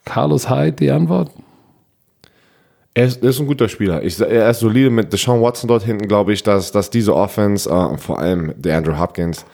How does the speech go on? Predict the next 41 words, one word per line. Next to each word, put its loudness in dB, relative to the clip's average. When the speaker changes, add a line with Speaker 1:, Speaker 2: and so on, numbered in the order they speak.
Speaker 2:
so, -10
die -10
Speaker 1:
Und 2
Speaker 2:
müssen 2
Speaker 1:
Kenny 2
Stills. -6
Speaker 2:
Und -6
Kenny -4
Stills. -4
Wir 0
dürfen 0
nicht 0
vergessen, -2
Will 4
Fuller, 2
wenn 0
er -2
gesund -2
ist. 0
Speaker 1:
Uh, 4
Speed, -2
baby. 0
Speaker 2:
Aber 0
er -4
kann -2
nicht -2
gesund 0
bleiben 2
und 2
das 0
ist -10
das -16
Problem, 0
warum 0
die 2
auch 2
für -10
Kenny -2
Stills -4
getradet 0
haben. 0